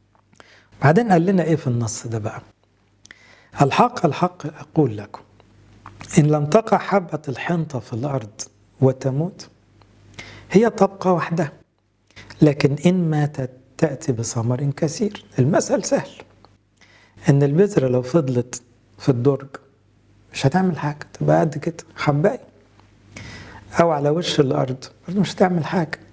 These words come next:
لازم البذرة تموت و-، وت-، وتتشق من جواها كده، تقوم تطلع بقى الساق والجدر وتبتدي تنبت، وبعد شوية نلاقي ثمر كتير،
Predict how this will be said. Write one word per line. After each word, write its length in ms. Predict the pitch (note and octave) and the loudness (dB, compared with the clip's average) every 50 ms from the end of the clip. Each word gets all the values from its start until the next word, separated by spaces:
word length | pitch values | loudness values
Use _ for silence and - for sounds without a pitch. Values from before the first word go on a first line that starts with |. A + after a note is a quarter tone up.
| _ - - - - - - | _ -20 -20 -20 -2 2 4
لازم 320 | E3 F#3 F3+ E3+ E3+ E3+ | 4 4 4 2 0 0
البذرة 440 | E3 D#3 D#3+ F#3+ F#3+ E3 D#3+ D#3 D3+ | 0 2 2 2 2 2 2 0 -2
تموت 640 | C#3+ D#3 - - D#3+ E3 D#3 C3 G#2+ - - - - _ _ _ _ _ _ _ _ _ _ _ _ _ _ _ _ - - - | -2 -6 -6 -2 -2 0 -2 -2 -4 -8 -14 -20 -20 _ _ _ _ _ _ _ _ _ _ _ _ _ _ _ _ -2 2 2
و-، 280 | C#3 C3 C#3 D3+ D3+ C#3+ D#3+ D#3 | 4 4 4 4 2 2 2 2
وت-، 280 | C#3 C3+ - - - - - | 0 0 -2 -10 -8 -2 0
وتتشق 720 | D3 C3+ - D3+ C#3+ - - - F#3+ F#3 F#3+ - - D3+ | 0 0 0 -2 -6 -4 -4 -2 -2 -4 -4 -6 -6 -4
من 260 | C3 C3+ C3 C3 C3 | -4 -4 -4 -2 0
جواها 400 | C3 C3+ C3+ D3+ D#3+ D3+ C#3 B2+ | 0 2 2 2 0 -2 -4 -6
كده، 340 | B2+ - D3+ D3 D#3+ F#3 - - - _ _ _ | -6 -4 -2 0 0 -2 -2 -6 -18 _ _ _
تقوم 180 | - D3+ C#3 | -6 -6 -4
تطلع 520 | B2+ - C#3 - E3+ F#3 G3 F3+ D#3 C3+ C3+ | -6 -8 -2 0 2 2 2 2 0 -2 -2
بقى 220 | C3+ D3+ D3 C#3 | -2 -2 -4 -4
الساق 580 | C3 - - - D#3 D3+ F3+ F#3+ - - - _ _ _ _ _ _ - | -6 -8 -6 -4 -4 -4 -4 -6 -10 -14 -20 _ _ _ _ _ _ -2
والجدر 520 | C#3 B2+ B2+ B2+ D#3+ E3+ D#3 C#3+ D3+ - - _ - | -2 0 2 2 2 0 0 -4 -10 -10 -14 _ -12
وتبتدي 480 | C#3+ C3 - C3+ - - - D3+ C#3+ C#3 | -8 -6 -6 -6 -4 -2 -2 0 0 -2
تنبت، 540 | - - D3 D#3+ D#3+ D3+ D#3 F#3 F3+ - - - _ _ _ - | -2 -2 -2 -2 -2 -2 -2 -4 -4 -6 -10 -20 _ _ _ -2
وبعد 200 | F3 E3+ E3 C#3+ | 0 0 0 -2
شوية 320 | C3 - - - E3 D#3 D3+ | -6 -4 -2 0 0 0 0
نلاقي 320 | C#3+ C#3 C#3 D3 D#3 D3 | -2 -4 -4 -4 -6 -8
ثمر 380 | D3 - E3 E3 E3 E3 E3 E3 | -6 -6 -6 -4 -4 -4 -4 -6
كتير، 500 | - - F3 - - G#3+ D4 D4+ - | -8 -10 -4 -2 -2 -2 -2 -4 -12